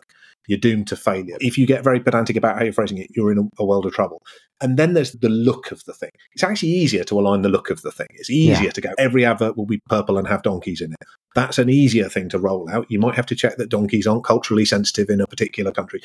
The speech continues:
Speaker 1: but you can find a thing. I think, again, though, back to the thing about strapline, some people get very excited about a strapline. You cannot find a two-word phrase that is gonna resonate the same in every country in the world, even if the people in those countries speak English. That doesn't exist. So you're gonna have to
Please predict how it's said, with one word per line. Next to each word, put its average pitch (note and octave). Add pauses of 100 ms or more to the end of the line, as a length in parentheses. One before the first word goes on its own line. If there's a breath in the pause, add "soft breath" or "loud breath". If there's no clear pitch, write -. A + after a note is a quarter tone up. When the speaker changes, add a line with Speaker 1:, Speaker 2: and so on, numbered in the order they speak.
(200 loud breath)
Speaker 1:
but C3+
you C3+
can B2
find A2+
a G2+
thing. - (760 loud breath)
I B2+
think, D#3+
again, D#3
though, G#2
back C3
to -
the A2+
thing A#2+
about G#2+
strapline, A2
some A#2+
people B2+
get A2+
very A#2+
excited A2
about G#2
a G#2
strapline. F#2+
You A#2
cannot D#3
find G2+
a -
two-word A2+
phrase F#2
that G2
is -
gonna G2+
resonate G2+
the G2
same F#2+
in F#2+
every F#2
country F#2+
in F#2
the F2+
world, F2+ (240)
even G#2+
if G2+
the G#2
people G#2
in G2
those G2
countries G2+
speak -
English. -
That C3
doesn't A#2+
exist. G#2+ (340 loud breath)
So -
you're A#2
gonna D#3+
have D#3+
to C3+